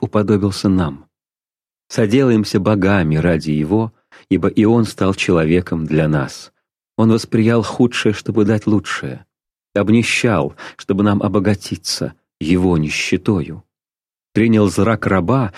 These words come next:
чтобы нам получить свободу, снисшел, чтобы нам вознестись. Был искушён, чтобы нам победить.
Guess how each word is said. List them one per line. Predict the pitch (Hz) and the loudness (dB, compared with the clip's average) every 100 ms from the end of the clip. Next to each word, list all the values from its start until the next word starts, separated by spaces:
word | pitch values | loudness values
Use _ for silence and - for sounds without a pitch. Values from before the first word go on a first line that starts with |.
| - | -16
чтобы | - - 90 95 | -8 -4 2 4
нам | 117 117 | 4 2
получить | 110 98 98 104 | 0 0 0 -4
свободу, | - 90 98 104 101 73 | -2 0 2 2 2 0
снисшел, | 69 - 101 - - - 135 98 73 - _ _ _ | -6 -2 -2 0 -2 0 0 0 -4 -8 _ _ _
чтобы | - 82 76 | -8 -4 -2
нам | 78 78 | -2 0
вознестись. | 73 73 69 71 - - 107 - - - _ _ _ _ - | 0 -2 -2 -6 -8 -6 -6 -6 -12 -18 _ _ _ _ 0
Был | 117 117 - - | 2 2 -4 -10
искушён, | - - 110 - 113 87 76 | -8 -4 -4 -2 0 0 -2
чтобы | - 87 90 90 - - | -4 -2 -2 -4 -10 -2
нам | 95 104 95 | 2 2 2
победить. | 98 92 95 101 78 - - | 0 0 0 -2 -6 -8 -18